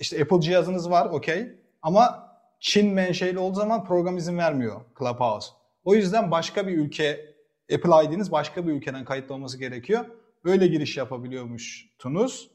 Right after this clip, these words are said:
Ama aradan bu patlayınca iki üç gün içerisinde Çin hemen yine devreye girdi ve, <clears throat> e, Clubhouse'u yasakladı ülkede.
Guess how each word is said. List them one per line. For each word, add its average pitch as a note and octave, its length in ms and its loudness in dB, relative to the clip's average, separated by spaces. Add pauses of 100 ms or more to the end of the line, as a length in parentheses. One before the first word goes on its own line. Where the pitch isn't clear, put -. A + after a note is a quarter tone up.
(400)
Ama F#3 500 0 (280)
aradan F3 440 0
bu F3 280 -2
patlayınca E3 500 -2
iki D3 160 -10
üç C3+ 100 -12
gün C#3+ 100 -12
içerisinde C#3+ 500 -8
Çin F3 140 -6
hemen D#3 180 -4
yine D3 240 -8
devreye D#3 300 -4
girdi D#3 260 -6
ve, G3+ 160 -4 (420)
<clears throat> - 20 -2 (240)
e, C3 180 -10
Clubhouse'u D#3 480 2
yasakladı B2+ 640 -6 (360)
ülkede. A2+ 420 -8